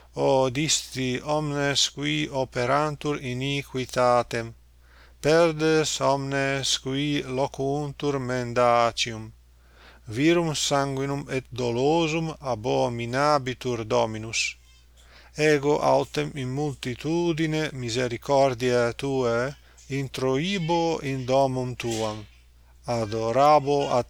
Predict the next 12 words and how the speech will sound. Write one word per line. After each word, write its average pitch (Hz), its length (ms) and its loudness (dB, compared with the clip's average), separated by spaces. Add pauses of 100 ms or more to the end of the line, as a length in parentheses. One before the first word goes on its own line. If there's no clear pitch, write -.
templum 160 600 -2
sanctum 143 800 0
tuum 180 520 -4 (360)
in 156 300 -4
timore 127 720 0
tuo. 113 500 -4 (1080)
Domine, 165 580 2
deduc 165 640 0
me 135 420 0
in 151 300 -4
iustitia 135 1040 0
tua, 120 500 -2